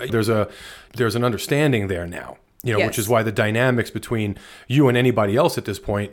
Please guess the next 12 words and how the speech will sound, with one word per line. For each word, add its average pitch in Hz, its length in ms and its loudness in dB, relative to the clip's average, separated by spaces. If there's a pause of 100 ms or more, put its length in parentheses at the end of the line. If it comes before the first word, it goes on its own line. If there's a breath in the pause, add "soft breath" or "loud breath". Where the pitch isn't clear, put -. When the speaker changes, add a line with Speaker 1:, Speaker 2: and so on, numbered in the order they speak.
Speaker 1:
uh, - 80 -14 (140)
other 135 220 2
than 113 180 0
Aiden, 131 360 2
and, 120 140 0
and 131 120 0
that's 165 160 2
a 127 40 0
different 104 280 -2
dynamic 92 480 -4
even 87 180 -10
between 92 400 -6